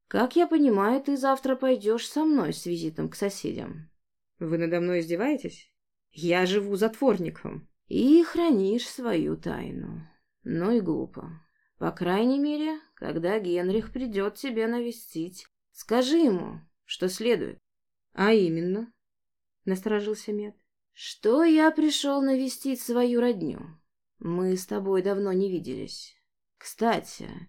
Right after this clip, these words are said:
есть ещё какие-нибудь просьбы, кроме той, что я не в силах выполнить? Может быть, деньги?" "Вы точно надо мной издеваетесь", горько сказал Мед. "Куда мне их тратить? На что?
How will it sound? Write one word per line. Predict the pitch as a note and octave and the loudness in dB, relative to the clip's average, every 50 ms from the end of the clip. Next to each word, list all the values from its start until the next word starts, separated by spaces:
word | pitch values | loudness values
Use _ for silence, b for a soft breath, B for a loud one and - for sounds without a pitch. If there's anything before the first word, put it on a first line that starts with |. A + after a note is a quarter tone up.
| _ _ _ _ | _ _ _ _
есть | - A3 A#3+ C#4+ D#4+ E4 - - | -2 2 4 4 4 2 2 -2
ещё | F4 F4 E4+ - - D#4+ D#4+ | -6 -6 -4 -2 -2 -2 0
какие-нибудь | E4 D4 C4 - A#3 A#3+ B3 B3+ A#3+ B3 B3 - _ | 0 -2 -2 -2 0 2 2 2 2 0 -4 -6 _
просьбы, | - G#3 G#3 G3+ G3 F#3+ G3 G3+ A#3+ | -2 0 2 2 0 -2 -2 -6 -6
кроме | B3 - A#3 A3 G#3 G3 F#3 F3+ | -4 -2 0 2 2 2 2 0
той, | E3+ - _ - F3+ E3+ D#3+ | -2 -4 _ -4 -2 -2 -2
что | D#3+ - - - - E3+ E3 E3 D#3+ D3+ C3+ B2+ - - | -2 -4 -8 -6 -6 -6 -6 -4 -6 -6 -6 -6 -8 -6
я | - - F#3 F#3 F3+ | -4 -2 0 0 0
не | F#3 G#3+ A#3+ | 0 0 -2
в | A#3+ | -4
силах | - - - B3 G3 D#3+ C#3+ D#3+ - - | -6 -10 -6 -6 -4 -4 -6 -10 -8 -6
выполнить? | F#3+ E3+ F#3 - B2+ A2+ - - - - - - - - - _ _ _ | -6 -6 -6 -8 -8 -8 -8 -10 -10 -12 -18 -20 -20 -20 -20 _ _ _
Может | - D#3+ D#3+ D#3+ D#3 D3+ D#3 D3+ | -12 -8 -8 -8 -8 -8 -10 -10
быть, | D3+ D3 B2+ A2+ - - - - - _ | -8 -8 -8 -8 -10 -18 -20 -20 -20 _
деньги?" | - - D3+ D3+ D#3 E3+ G3 A3 A#3+ C4 C4+ C4+ _ _ _ _ _ _ _ | -12 -10 -6 -4 -4 -2 -2 -4 -4 -6 -10 -12 _ _ _ _ _ _ _
"Вы | - F#3 F#3+ A#3 D4 F4 | 0 4 6 8 8 8
точно | E4+ - D4 D4+ D4 - F4 E4 | 8 6 4 2 4 4 4 6
надо | D#4+ C4+ D#4 | 6 6 6
мной | D4 B3+ A#3 A3+ B3 | 6 6 8 6 6
издеваетесь", | B3 A#3+ D4 B3+ G#3 G3+ G3+ G#3+ G#3+ - F#3 - - - - B B B B B B B B B B _ _ _ - | 4 4 2 2 4 4 4 2 2 0 -6 -8 -8 -16 -18 B B B B B B B B B B _ _ _ -14
горько | D#3+ D#3 - G#3+ C4 C#4+ - C#4 | -10 -2 0 0 0 2 -2 -6
сказал | C4+ - - F3+ E3 E3+ F3 E3 | -8 -6 -8 -6 -4 -4 -4 -4
Мед. | D3 - - - _ _ _ _ _ _ _ _ | -6 -8 -10 -14 _ _ _ _ _ _ _ _
"Куда | _ - F3+ G3+ B3+ C#4 C4 | _ -2 2 4 6 6 6
мне | A3 F#3+ E3 | 6 4 2
их | D#3+ E3 - | 0 -4 -4
тратить? | - G3 G#3 F#3 E3 - - - - - - b b b | -2 0 0 0 -2 -6 -12 -14 -14 -20 -20 b b b
На | - D#3 D#3+ | -8 -8 -8
что? | - - - - F#3+ E3 | -8 -6 -2 -2 -2 -2